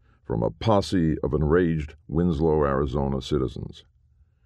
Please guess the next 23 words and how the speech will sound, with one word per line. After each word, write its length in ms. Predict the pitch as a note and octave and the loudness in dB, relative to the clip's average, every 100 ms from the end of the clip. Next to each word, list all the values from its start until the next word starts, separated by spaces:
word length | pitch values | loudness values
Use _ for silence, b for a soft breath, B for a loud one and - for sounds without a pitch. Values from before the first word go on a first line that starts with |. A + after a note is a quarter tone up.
| _ _ _ - | _ _ _ -4
The 100 | G2 | 0
Jubal's 440 | G2 E3+ E3+ C#3 E2+ | 4 4 4 2 2
gang 340 | A2+ G2 A2+ | 2 2 2
had 140 | G2 | 2
been 120 | F2 G2 | 2 0
only 300 | G2 F2 F2 | 2 2 2
minimally 500 | F#2+ B2 E2+ C2+ C#2 | 2 2 0 0 -2
successful 640 | - - G#2 - - - | -6 -4 -4 -4 -8 -8
as 140 | - | -10
train 320 | - - F2 D#2+ | -6 0 2 2
robbers 460 | D2+ C#2+ D2 C#2 | 2 2 0 -2
and 120 | A#1 | -6
cattle 360 | - F2 D#2 A#1 | -2 0 0 0
rustlers, 500 | A1+ - D#2 E2+ - b b b b b b b | -4 -4 -4 -4 -6 b b b b b b b
but 120 | D#2+ | 2
Handsome 440 | F#2+ D3 D3 A2 F#2 | 4 4 4 2 4
Jake 480 | G#2 D3 A#2 - - | 4 4 2 -2 -4
came 320 | A2+ F#2 F2+ | 0 2 4
by 240 | E2+ E2+ | 2 2
his 300 | D#2+ F2 D#2+ | 2 2 2
nickname 580 | F2 F2+ D2 E2+ E2 D#2+ | 0 0 0 0 0 0
honestly 680 | G2 F#2 D#2 - E2 A#2 F2 C2 B B - | 2 2 0 -2 -2 -2 -4 -8 B B -14
and 340 | - - - | -10 -8 -8